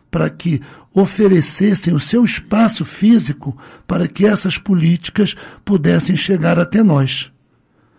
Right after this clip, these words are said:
Né? Políticas de educação, políticas de saúde, que são as principais. Quando você tem saúde, você busca educação. Quando você busca educação, você encontra o seu lugar na sociedade,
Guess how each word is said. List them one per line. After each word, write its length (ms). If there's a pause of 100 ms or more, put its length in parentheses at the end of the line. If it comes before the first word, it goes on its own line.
(140)
Né? 120
Políticas 720 (220)
de 140
educação, 840
políticas 560
de 100
saúde, 720 (1200)
que 100
são 220
as 100
principais. 760 (440)
Quando 200
você 300
tem 240
saúde, 520
você 280
busca 360
educação. 640 (340)
Quando 240
você 260
busca 420
educação, 840 (460)
você 340
encontra 400
o 20
seu 160
lugar 300
na 80
sociedade, 800